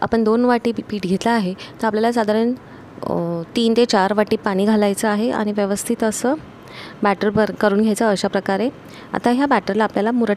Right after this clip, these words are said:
ठेवायचं आहे अर्ध्या तासासाठी. आता इथे आपले हे जे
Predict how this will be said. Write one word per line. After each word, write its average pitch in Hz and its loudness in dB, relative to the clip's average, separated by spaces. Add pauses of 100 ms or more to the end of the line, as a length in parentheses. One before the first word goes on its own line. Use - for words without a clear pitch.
ठेवायचं 190 2
आहे 196 4 (400)
अर्ध्या 180 2
तासासाठी. - -2 (1040)
आता - 2
इथे 233 2
आपले 226 2
हे 226 2
जे 233 0